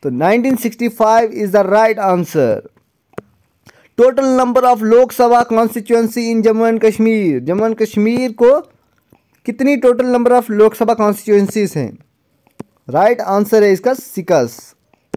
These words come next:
अगला सवाल देखिए, which of the following lakes of India is located in Jammu and Kashmir,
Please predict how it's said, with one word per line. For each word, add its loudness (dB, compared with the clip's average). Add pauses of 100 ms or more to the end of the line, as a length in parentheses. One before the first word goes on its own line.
(1800)
अगला 0
सवाल 2
देखिए, 0
which -2
of 2
the 0
following 2
lakes 2
of 0
India 2
is -2
located 2
in 0
Jammu 2
and -2
Kashmir, -2